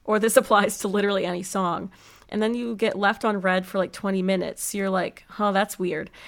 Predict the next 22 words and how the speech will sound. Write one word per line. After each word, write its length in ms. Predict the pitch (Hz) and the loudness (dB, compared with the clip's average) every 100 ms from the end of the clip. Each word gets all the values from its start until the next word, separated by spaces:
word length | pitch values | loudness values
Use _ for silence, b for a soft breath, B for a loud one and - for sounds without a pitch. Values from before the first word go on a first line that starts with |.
| B | B
And 160 | - 214 | -2 2
then 100 | 220 | 2
you 80 | 247 | 2
get 160 | 269 | 0
multiple 420 | 220 214 220 - 214 | 2 2 0 -2 -2
videos 380 | 208 208 208 | -2 -2 -4
from 160 | - 190 | -4 -4
him, 300 | 190 185 170 | -2 -4 -2
and 120 | 196 | -2
you 120 | 196 | -2
open 280 | - 208 214 | -2 -2 0
them, 180 | 196 180 | 0 0
and 80 | 185 | 0
it's 160 | - - | -2 -4
him 220 | 196 196 | -4 -2
playing 340 | - 185 185 | -2 -2 0
"In 160 | 190 202 | 0 0
My 140 | 185 | 0
Life" 320 | 180 170 185 - | 0 -2 -4 -6
on 100 | 165 | -6
the 60 | |
piano. 500 | 156 180 151 175 - | -6 -6 -4 -4 -2